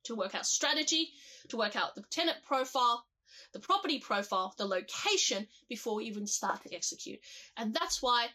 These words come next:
we help you through education as well as buyer's agency. So all you have to do,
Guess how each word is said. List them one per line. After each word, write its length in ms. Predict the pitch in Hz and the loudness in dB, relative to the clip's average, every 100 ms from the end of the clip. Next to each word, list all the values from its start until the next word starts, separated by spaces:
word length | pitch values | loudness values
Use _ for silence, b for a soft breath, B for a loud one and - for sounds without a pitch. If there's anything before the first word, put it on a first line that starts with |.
| _ _ - | _ _ -2
we 260 | 240 226 | 0 0
help 280 | 214 269 262 | 2 0 0
you 120 | 220 | -2
through 180 | 208 196 | -2 0
education 640 | 247 302 - 220 214 220 214 | 0 0 -2 -2 -2 -2 -4
as 160 | 196 | -6
well 140 | 190 185 | -6 -6
as 80 | 190 | -6
buyer's 300 | 151 165 190 | -8 -8 -8
agency. 460 | 147 - - - - | -10 -6 -4 -4 -6
So 140 | 247 | 0
all 60 | 302 | 2
you 100 | 370 | 2
have 100 | 349 | 0
to 60 | |
do, 160 | 302 294 | 0 0